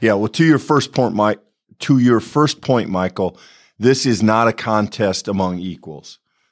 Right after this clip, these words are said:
Uh, th-, this is, w-, this is decided before it ever began. Th-, this is, this is so one-sided. There is no underdog here. There's God,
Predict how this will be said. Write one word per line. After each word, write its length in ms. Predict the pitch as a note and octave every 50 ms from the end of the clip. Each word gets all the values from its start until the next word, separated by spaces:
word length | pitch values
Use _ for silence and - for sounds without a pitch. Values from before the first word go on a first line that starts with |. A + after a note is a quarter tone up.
| _ -
Uh, 260 | F#2+ G2 F2+ F2 E2 - _ _ _ _ _ -
th-, 160 | - G#2 A#2 -
this 380 | - G#2+ G2+ B2+ C#3+ C#3+ - -
is, 460 | - B2+ B2 A#2 A2 G#2 F2+ - - _ _ _ _ _
w-, 220 | - G2 G2+ G#2+ - -
this 280 | - G#2+ A#2+ C3+ C3+ -
is 120 | C3+ A#2
decided 640 | G2+ B2 A#2 - - - A#2+ A#2 A#2 A2+ A2+ G#2+ G#2
before 380 | G#2 G2 - - A2+ A2 A2 G#2+
it 120 | - - -
ever 280 | G#2 A2 G2+ G#2+ G#2+
began. 600 | F#2+ F2+ G2+ F#2+ E2 G2 F2+ E2 D2 B1+ A#1 - _ _ _ _ _ _ _ _ -
Th-, 160 | - G#2 G#2 - -
this 360 | A2+ G2+ A#2 A#2+ B2 B2 -
is, 580 | C3 B2 A#2 A2 G#2+ G2 F2 D#2 - - - _ _ _ _ _ _ _ _ _ _ _ _ _ _ -
this 540 | A#3 - - - A#2 F#2+ A2+ C3+ C3 - -
is 260 | B2+ A2+ - - - - - -
so 320 | A#2+ - - - - C3
one-sided. 920 | C3+ D3 C#3 C3+ C3+ C3 C3 B2+ B2 - - G2+ F#2+ F2+ F2 E2 E2+ E2+ E2
There 180 | A2 A#2 B2+
is 160 | C#3 C#3+ C3+
no 240 | C3+ C#3 C3+ B2 G#2+ -
underdog 720 | - A#2 A2+ A2 F#2+ G2 F#2+ E2+ F#2 F2 F2 E2+ E2+ D#2+
here. 260 | - F#2 F#2 F2 E2+
There's 360 | E2 F2+ G2 F#2 F#2 E2+ D#2+
God, 540 | D#2+ E2 G2 G#2 A2+ A#2 B2 C3+ C#3 C#3 C3+